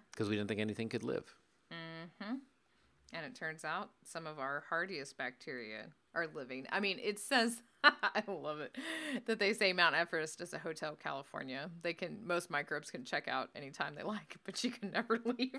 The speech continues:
Speaker 2: <laughs>
Speaker 1: Yeah. Well, and, you know, the other point they made in here was it's really important to understand this, because if we go looking for life on one of these icy moons,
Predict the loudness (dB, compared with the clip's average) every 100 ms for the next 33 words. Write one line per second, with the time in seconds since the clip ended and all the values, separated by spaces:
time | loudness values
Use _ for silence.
0 | -6 0 0 0 2 8 10 8 2 2
1 | 2 2 -2 0 0 0 -8 -8 -8 -4
2 | 4 6 6 4 -2 -4 _ 2 4 6
3 | 4 2 2 4 2 2 0 0 0 0
4 | -2 -2 0 0 0 2 2 2 -4 0
5 | 2 2 2 2 2 2 0 -2 -2 -2
6 | -2 -2 -4 -6 -2 0 0 0 4 4
7 | 4 2 0 -6 -4 -6 -6 -10 -8 -8
8 | -6 -6 -8 -8 -4 -2 -2 -6 -8 -8
9 | -8 -10